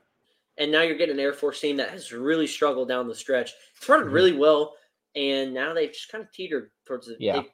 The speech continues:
Speaker 1: they, <laughs> tailspun. Oh.
Speaker 2: <laughs> Good one.
Speaker 1: We're here all night.
Speaker 2: Yeah.
Speaker 1: Potato, the, ah, the famous Idaho Potato Bowl. Love this one. Utah State actually, we're just, you know what? We're just gonna keep rolling through because why not?
Speaker 2: Mm-hmm.
Speaker 1: 'Cause who
Speaker 2: Yeah.
Speaker 1: knows? We might not be competitive enough.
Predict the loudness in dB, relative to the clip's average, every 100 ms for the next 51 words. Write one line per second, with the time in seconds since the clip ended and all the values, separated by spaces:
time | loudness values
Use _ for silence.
0 | _ _ -6 -6 _ _ _ -2 -2 -4
1 | -18 -20 -20 _ _ -16 -14 -14 -6 -6
2 | -4 -8 -8 _ _ _ _ -20 -20 -20
3 | -2 2 2 2 -2 -18 -6 -2 2 4
4 | 4 0 -2 -8 -14 -20 -12 6 8 12
5 | 12 12 8 4 4 -4 8 8 8 6
6 | 4 6 6 10 10 10 6 4 6 2
7 | 2 -2 _ _ _ _ _ _ -6 -2
8 | -2 -2 -2 -2 0 0 4 6 6 4
9 | 4 4 4 -2 _ _ _ _ _ _
10 | _ _ _ _ -4 -2 2 2 4 2
11 | 2 0 0 -2 -4 2 8 8 6 0
12 | 6 4 6 2 2 -2 -6 0 0 0
13 | -4 -4 -6 -6 -10 0 4 2 0 -6
14 | -4 -4 -8 -12 -6 -6 -6 -12